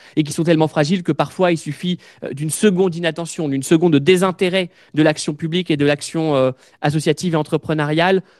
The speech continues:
pour nous ramener des années en arrière. Et puis comment voir ce qui ne se voit pas ? Euh, ce soir, par exemple, je peux, euh, aisément mesurer votre nombre, je peux même mesurer votre satisfaction à l'applaudimètre, euh, tout à l'heure. Mais je ne saurai jamais ce que vous pensez vraiment, euh, ce qui vous a fait venir ce soir.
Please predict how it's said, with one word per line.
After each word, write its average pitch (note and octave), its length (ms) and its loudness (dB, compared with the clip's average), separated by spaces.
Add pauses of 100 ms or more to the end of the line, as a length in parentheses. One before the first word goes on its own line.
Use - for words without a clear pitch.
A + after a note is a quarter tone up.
(140)
pour D#3 160 0
nous D#3 100 -2
ramener D#3+ 380 2
des D3+ 160 0
années D3+ 160 -4
en D3+ 80 -6
arrière. C#3+ 420 -8 (800)
Et C3 60 -10
puis D3+ 120 -8
comment F3 200 4
voir F3 140 2
ce F3+ 80 0
qui E3+ 120 2
ne D3 60 4
se D#3 140 4
voit F3 240 2
pas ? C3+ 220 -2 (420)
Euh, - 80 -14
ce D3 120 -14
soir, D#3 220 -6
par D3 140 -10
exemple, D3 360 -8
je C3 60 -12
peux, C3 280 -8
euh, B2 60 -8 (200)
aisément D3+ 380 0
mesurer C#3+ 340 -6
votre C3 260 -4
nombre, E3 380 0 (260)
je C#3 140 -12
peux D3 120 -8
même D#3+ 260 -2
mesurer C#3 360 -2
votre C#3+ 200 -4
satisfaction E3+ 720 -4
à C#3+ 40 2
l'applaudimètre, E3 680 0
euh, C#3+ 100 0
tout D3+ 160 -10
à F3 120 4
l'heure. E3+ 300 0 (460)
Mais C3+ 60 -6
je D3 80 -2
ne C#3+ 40 -6
saurai D3+ 220 2
jamais E3+ 260 2
ce F#3+ 100 -4
que D#3 100 -6
vous C#3+ 80 -4
pensez D#3 260 -4
vraiment, F3 420 2 (240)
euh, - 60 -14
ce - 80 -14
qui D3+ 140 -12
vous C#3+ 100 -10
a C#3+ 60 -6
fait D3+ 100 -8
venir F#3 480 2
ce C#3 120 -12
soir. B2+ 440 -10